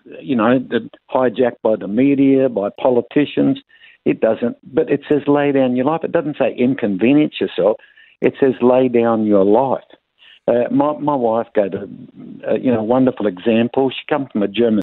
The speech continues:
background, and a couple of years ago, one of her best friends was dying of cancer. So she went to visit her, and she rang me up, and she said, "My friend's dying of cancer, and there's no one else here. Where, where's her family? It,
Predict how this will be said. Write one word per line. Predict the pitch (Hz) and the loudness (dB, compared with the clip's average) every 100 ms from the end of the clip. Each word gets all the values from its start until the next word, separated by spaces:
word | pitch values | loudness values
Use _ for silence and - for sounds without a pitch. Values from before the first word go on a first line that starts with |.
| - | -4
background, | 98 101 - 78 80 - - - _ _ _ _ - | -4 -4 -4 -8 -2 0 0 -4 _ _ _ _ -2
and | 117 | 2
a | 117 113 - | 4 2 0
couple | 147 113 | -2 2
of | |
years | 120 117 | 4 2
ago, | 117 120 | 2 2
one | 113 | 4
of | 110 | 4
her | 107 | 2
best | 95 120 120 | 2 0 0
friends | - 113 113 | 0 2 2
was | 104 92 | 0 0
dying | 104 98 92 | 2 2 2
of | 90 - | 0 0
cancer. | 110 113 - - - - - _ _ _ _ - | 2 2 0 -2 -4 -10 -20 _ _ _ _ 0
So | 131 117 | 0 2
she | - | 2
went | 131 147 - | 2 2 2
to | |
visit | 110 131 127 127 | 2 2 2 0
her, | 120 | 2
and | 104 104 | 4 4
she | 113 | 4
rang | 110 117 113 | 6 6 6
me | 104 | 6
up, | 117 120 | 4 4
and | 120 117 | 0 2
she | 131 - | 0 2
said, | 135 120 _ _ _ _ - | 0 0 _ _ _ _ -4
"My | 127 | -4
friend's | - 151 151 - | 0 0 0 -2
dying | 107 110 | 0 0
of | 107 - | -2 0
cancer, | 135 139 135 - | 2 2 0 0
and | 101 107 - - _ | 2 2 0 -14 _
there's | 120 139 | -2 2
no | 135 | 4
one | 127 117 | 4 4
else | 117 - | 4 0
here. | 135 143 - - _ _ - - | 0 2 2 0 _ _ -14 -6
Where, | - 139 135 | 2 2 4
where's | 139 160 | 4 2
her | 147 123 - | 2 0 2
family? | 123 127 147 143 95 101 | 0 2 2 2 2 -2
It, | 117 120 | 0 0